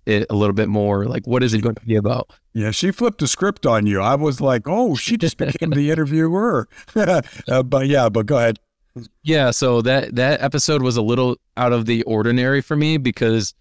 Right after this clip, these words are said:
Speaker 1: um, we literally, she was in the middle of, like, a coaching thing with me, and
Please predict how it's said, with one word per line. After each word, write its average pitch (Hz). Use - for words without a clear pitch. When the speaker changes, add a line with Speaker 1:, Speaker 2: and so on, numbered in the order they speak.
Speaker 1:
um, 107
we 123
literally, 131
she -
was 123
in 127
the 117
middle 117
of, 113
like, 110
a 110
coaching 117
thing 131
with 131
me, 139
and 113